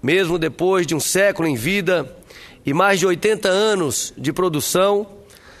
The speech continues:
seus traços e projetos continuam a ser vanguarda, a ser um estímulo inovador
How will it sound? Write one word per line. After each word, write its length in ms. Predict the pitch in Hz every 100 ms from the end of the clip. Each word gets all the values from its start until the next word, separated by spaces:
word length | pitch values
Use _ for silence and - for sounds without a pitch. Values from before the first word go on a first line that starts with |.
| -
seus 300 | - 180 180
traços 560 | - 202 226 208 180 160
e 60 |
projetos 680 | - 175 151 180 214 - 151
continuam 460 | 180 196 185 208 214
a 60 |
ser 160 | - 202
vanguarda, 760 | 202 175 165 185 156 110 - - - - - - - -
a 100 | 151
ser 180 | - 214
um 80 | 214
estímulo 480 | 190 - 233 226 226
inovador 880 | 214 226 208 180 151 214 233 -